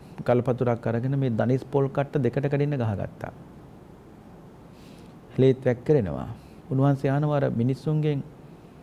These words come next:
"නුඹලාට මේ සාක්ෂිය ඇද්ද මදිද?" "අනේ ස්වාමීනි ඇති." "දැන් ඔබ වහන්සේට කොහෙවත් යන්න බෑ, නැගිටින්නවත් බෑ."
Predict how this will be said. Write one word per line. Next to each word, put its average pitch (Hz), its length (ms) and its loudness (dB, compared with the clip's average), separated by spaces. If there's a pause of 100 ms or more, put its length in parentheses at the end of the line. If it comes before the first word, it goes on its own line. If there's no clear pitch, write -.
(360)
"නුඹලාට 151 560 8
මේ 139 220 6
සාක්ෂිය 139 760 2
ඇද්ද 135 560 0
මදිද?" 127 360 4 (460)
"අනේ 120 220 2
ස්වාමීනි 107 440 -2
ඇති." 87 260 -8 (1080)
"දැන් 139 200 6
ඔබ 147 80 8
වහන්සේට 170 280 6
කොහෙවත් 175 340 4
යන්න 104 180 2
බෑ, 101 120 0
නැගිටින්නවත් 113 600 0
බෑ." 113 200 -8